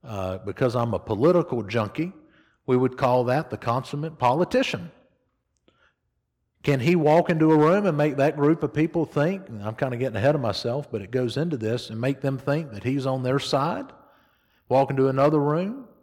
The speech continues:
and make them think that he's on their side too? Does he have a good reputation? Is he trustworthy?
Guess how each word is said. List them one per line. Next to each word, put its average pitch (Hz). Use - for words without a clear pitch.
and 110
make 131
them 135
think 151
that 120
he's 143
on 143
their 147
side 156
too? 214
Does 160
he 190
have 180
a 202
good 165
reputation? 170
Is 151
he 202
trustworthy? 143